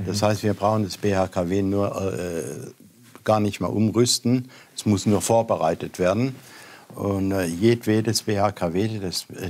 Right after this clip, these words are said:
Speaker 1: dieselbetrieben ist, kann in Zukunft nur noch eine Milchanlage, vollautomatische Milchanlage.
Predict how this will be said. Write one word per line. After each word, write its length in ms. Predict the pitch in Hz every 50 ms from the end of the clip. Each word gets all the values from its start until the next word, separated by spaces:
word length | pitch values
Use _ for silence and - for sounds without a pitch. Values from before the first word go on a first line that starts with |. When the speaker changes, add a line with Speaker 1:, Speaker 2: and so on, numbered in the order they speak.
| 85 -
Speaker 1:
dieselbetrieben 840 | 101 104 101 - 110 98 - 101 98 - 107 107 101 92 110 107 104
ist, 360 | 98 101 107 98 - - 92 95
kann 320 | - - 98 95 98 107 110
in 220 | - - 101 92
Zukunft 580 | - - 107 98 - 113 104 95 - - 92 -
nur 200 | 95 95 98 101
noch 220 | 101 98 95 -
eine 120 | - 92 87
Milchanlage, 720 | 85 95 98 - 123 - 101 104 101 107 110 107 110 110
vollautomatische 800 | - - 113 110 104 104 92 90 95 98 98 95 92 87 85 85
Milchanlage. 640 | 82 95 104 - 117 110 101 101 101 101 101 - 113